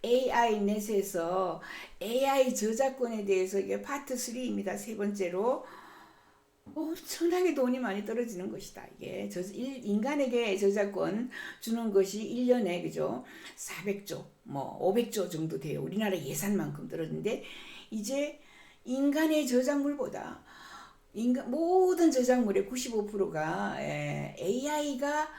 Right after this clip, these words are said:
저작하는 거예요. 근데 지금은 에이아이 저작하는 권리에 대해서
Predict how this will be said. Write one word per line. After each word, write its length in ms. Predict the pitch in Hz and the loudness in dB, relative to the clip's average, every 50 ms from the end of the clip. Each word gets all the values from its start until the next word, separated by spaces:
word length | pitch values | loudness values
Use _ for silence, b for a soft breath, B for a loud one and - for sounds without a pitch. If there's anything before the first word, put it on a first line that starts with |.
| B B | B B
저작하는 800 | - - 208 196 202 202 196 202 - - - - 185 180 180 170 | 0 2 4 4 4 4 2 0 -4 -10 -10 -8 -6 -4 -4 -4
거예요. 500 | 160 147 143 135 - - - - - - B B B B B | -4 -4 -4 -4 -4 -6 -8 -10 -12 -16 B B B B B
근데 160 | B 294 285 254 | B -4 -2 -2
지금은 480 | 247 269 254 294 294 269 254 254 - - | -2 0 2 0 0 0 0 -4 -6 -4
에이아이 320 | - 247 277 277 285 277 247 | -2 0 0 2 2 2 0
저작하는 480 | 233 240 233 254 240 233 226 233 226 | 0 -2 -2 0 0 0 -2 -2 -2
권리에 420 | 202 220 233 254 247 233 220 202 196 | -2 0 0 0 0 2 4 4 4
대해서 520 | 202 202 - 151 - - 190 202 247 247 | 4 2 0 0 -2 -4 -4 -4 -4 -6